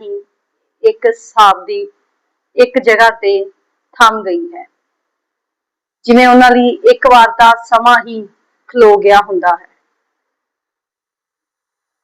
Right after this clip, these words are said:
ਇੱਕ ਪਾਸੇ ਜਿਹੜੀ ਹੈ ਪਟੀਸ਼ਨ ਪਾਈ ਗਈ ਹੈ, ਜਿਹੜੀ ਪੰਜਾਬ ਹਰਿਆਣਾ ਕੋਰਟ ਦੇ ਅੰਦਰ, ਤੇ ਦੂਸਰੇ ਪਾਸੇ ਰਾਜਵੀਰ ਜਵੰਦਾ ਦੀ ਧੀ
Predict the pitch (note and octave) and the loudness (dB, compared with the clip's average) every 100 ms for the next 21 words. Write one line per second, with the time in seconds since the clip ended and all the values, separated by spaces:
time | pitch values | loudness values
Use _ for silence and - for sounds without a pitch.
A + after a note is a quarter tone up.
0 | - A#3+ B3 B3 B3 B3+ A#3 B3 B3 B3 | -2 0 0 2 2 2 2 4 4 4
1 | - - A#3 A3 B3+ B3 A3 - A#3+ A3+ | 0 -4 -6 -4 -2 0 0 2 0 2
2 | A#3 A#3 A#3 _ _ _ _ _ _ _ | 2 0 -2 _ _ _ _ _ _ _
3 | _ _ _ G3+ A3 A3+ A#3 A3+ - _ | _ _ _ -4 2 4 4 0 -4 _
4 | _ A#3+ A3+ A3+ A#3 A3+ A3+ A3+ G#3 A3 | _ -2 2 4 2 2 0 2 2 0
5 | A#3 A4+ A4 - A3+ A3+ G#3 A3+ G#3 F#3 | 2 0 0 0 0 0 -2 -2 0 -2
6 | _ _ _ _ _ _ B3+ B3 A#3 A3+ | _ _ _ _ _ _ -2 0 -2 -2
7 | C4+ C4 B3 G#3+ - A#3+ G3 F#3+ _ G#3 | 0 0 2 0 0 -2 -2 -6 _ -2
8 | G#3+ A3 A3 - A#3+ A3+ A3 A3 A#3 A#3 | 2 2 -2 -12 -14 -8 -8 -2 0 0
9 | A#3 A3+ - G#3 G3+ G#3+ | -6 -20 -16 -12 -12 -14